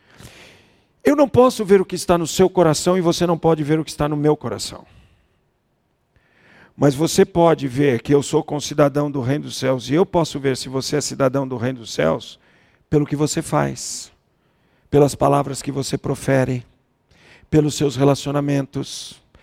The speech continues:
pelos seus valores, pelas suas buscas. Não é isso que a Bíblia diz? "Pelos frutos os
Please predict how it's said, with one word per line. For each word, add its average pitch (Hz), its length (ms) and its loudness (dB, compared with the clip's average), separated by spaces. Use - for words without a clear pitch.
pelos 160 260 4
seus 151 220 -2
valores, 151 920 0
pelas 156 240 4
suas 143 320 -2
buscas. 143 840 0
Não 147 140 2
é 160 80 4
isso 160 180 0
que 160 80 -2
a - 20 -2
Bíblia 143 280 2
diz? 175 340 0
"Pelos 139 380 -4
frutos 214 600 -2
os 240 540 -2